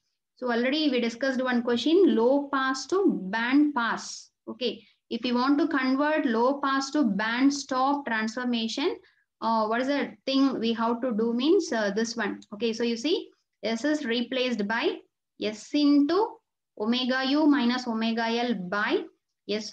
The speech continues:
squared minus omega U omega L. Okay, so this is the, uh, formula in order to convert low pass to band stop. Okay, low pass to band pass, you see,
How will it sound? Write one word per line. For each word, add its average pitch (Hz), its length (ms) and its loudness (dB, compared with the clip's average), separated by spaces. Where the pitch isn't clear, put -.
squared 277 500 0
minus 247 720 0
omega 214 560 -4
U 302 360 2
omega 190 480 -4
L. 185 180 -4
Okay, 208 340 -2
so 220 200 -4
this 226 180 -2
is 247 140 -4
the, 320 220 -2
uh, 220 360 0
formula 254 480 0
in 240 140 2
order 220 200 0
to 277 180 -2
convert 262 480 0
low 247 340 0
pass 262 240 -4
to 254 120 -4
band 202 300 -4
stop. 190 320 -8
Okay, 208 400 0
low 269 320 2
pass 285 380 0
to 302 220 2
band 220 560 0
pass, 254 400 0
you 214 120 -4
see, 311 420 0